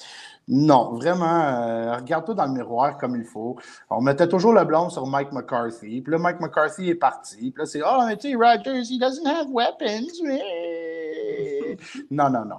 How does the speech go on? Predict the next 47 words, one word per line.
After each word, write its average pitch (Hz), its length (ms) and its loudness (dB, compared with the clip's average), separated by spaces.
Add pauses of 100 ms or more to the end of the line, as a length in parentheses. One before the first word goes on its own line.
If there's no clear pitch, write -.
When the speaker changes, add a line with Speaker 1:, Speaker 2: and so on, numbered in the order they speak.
Speaker 1:
Rodgers 240 460 4
in 190 80 -6
the 156 120 -6
playoffs 143 440 -2
just 113 300 -16
sucks - 360 -8 (260)
ass. - 220 -18 (340)
He 165 60 -6
sucks - 460 -2
donkey 113 500 -8 (220)
ass. - 260 -14 (220)
That's 220 200 2
what 120 120 2
it 110 100 -2
is. 101 320 -10 (420)
Euh, 151 260 8
revenir 196 300 -2
à 202 80 4
DeMeco 196 440 -2
Ryans, 180 560 2
là, 156 840 -2
euh, 143 40 -10
juste 175 220 -18
mentionner, 156 480 -10
la 147 120 -4
semaine 151 200 -16
passée, 151 500 -4
euh, 135 160 -2
on 127 140 -8
avait 131 100 -10
été 139 140 -12
posé 143 260 -16
comme 135 140 -16
question, 143 400 -12 (340)
euh, 117 240 -6 (100)
quel 156 480 2
jeune 139 220 -4
coordonnateur, 131 640 0
euh, 117 220 -6
c'est 139 180 -4
Eric 135 340 -4
qui 127 60 -10
nous 110 120 -8
avait 107 120 -6
lancé 107 220 -12
cette - 180 -14
question-là, 117 360 -16